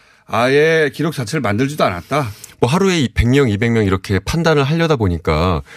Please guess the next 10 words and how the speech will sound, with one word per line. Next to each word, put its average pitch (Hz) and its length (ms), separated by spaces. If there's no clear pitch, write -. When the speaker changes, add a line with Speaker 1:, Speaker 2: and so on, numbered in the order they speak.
Speaker 2:
제대로 117 320
된 113 120
공소장이, 95 680
제대로 107 300
된 107 100
판결문이 143 380
만들어지지도 107 600
않고요. 90 280
실제로 175 260
이분들 127 440